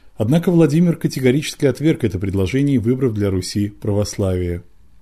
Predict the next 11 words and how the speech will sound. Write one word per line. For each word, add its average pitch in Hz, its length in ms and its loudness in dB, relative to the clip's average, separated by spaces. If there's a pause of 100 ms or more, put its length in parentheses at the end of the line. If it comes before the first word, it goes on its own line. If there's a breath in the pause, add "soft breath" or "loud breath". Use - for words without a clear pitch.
(360 soft breath)
Вторая 135 460 2
попытка 98 420 -2
духовного 101 500 0
реванша 107 440 0
в - 60 -12
целях 95 280 -2
захвата 92 440 -2
контроля 101 420 -2
над 92 160 -2
политической 92 600 -4
властью 104 500 -2